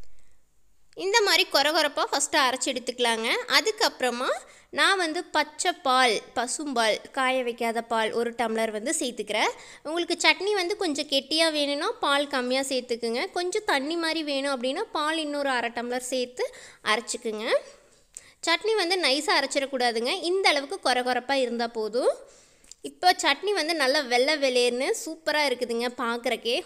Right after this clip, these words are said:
ஹோட்டல்லையும் இந்த மாதிரி தான் இருக்கும். இப்போ வேற ஒரு பவுலுக்கு நம்ம டிரான்ஸ்ஃபர் பண்ணிடலாம்.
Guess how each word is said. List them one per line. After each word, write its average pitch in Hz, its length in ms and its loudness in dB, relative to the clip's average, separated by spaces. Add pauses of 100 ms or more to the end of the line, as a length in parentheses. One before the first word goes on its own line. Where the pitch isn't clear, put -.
ஹோட்டல்லையும் 311 540 -2
இந்த 254 280 -4
மாதிரி 240 260 -4
தான் 240 140 -2
இருக்கும். 240 360 -2 (1600)
இப்போ 320 320 2
வேற 254 380 4
ஒரு 254 140 4
பவுலுக்கு 254 440 2
நம்ம 262 240 0
டிரான்ஸ்ஃபர் 254 540 2
பண்ணிடலாம். 226 560 0